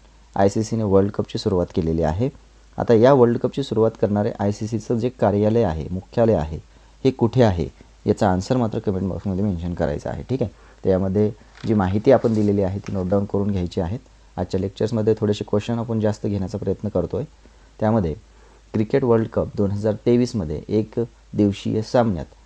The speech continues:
द्विशतक झळकविणारा खेळाडू कोण आहे? तर ग्लेन मॅक्सवेल हा एकूण नववा खेळाडू आहे आणि ऑस्ट्रेलियाचा पहिलाच असा खेळाडू आहे की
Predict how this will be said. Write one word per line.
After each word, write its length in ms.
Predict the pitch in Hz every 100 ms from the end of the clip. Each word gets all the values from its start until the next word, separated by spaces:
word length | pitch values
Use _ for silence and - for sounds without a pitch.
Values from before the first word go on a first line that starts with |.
| - -
द्विशतक 600 | 95 117 139 - 123 120
झळकविणारा 600 | 110 101 - 98 92 95 -
खेळाडू 320 | 101 82 101 -
कोण 220 | 117 90
आहे? 180 | 78 73 - _ - - - -
तर 40 |
ग्लेन 280 | 87 98 104
मॅक्सवेल 420 | 101 101 104 101
हा 260 | 104 104 110 - - - -
एकूण 300 | 104 - 110 -
नववा 360 | 107 104 104 120 -
खेळाडू 340 | 110 104 107
आहे 240 | 104 104
आणि 200 | 110 107
ऑस्ट्रेलियाचा 500 | 104 104 107 104 101
पहिलाच 400 | 107 104 104 123
असा 160 | 123 123
खेळाडू 360 | - 113 110 107
आहे 240 | 87 82 - - - -
की 80 | 107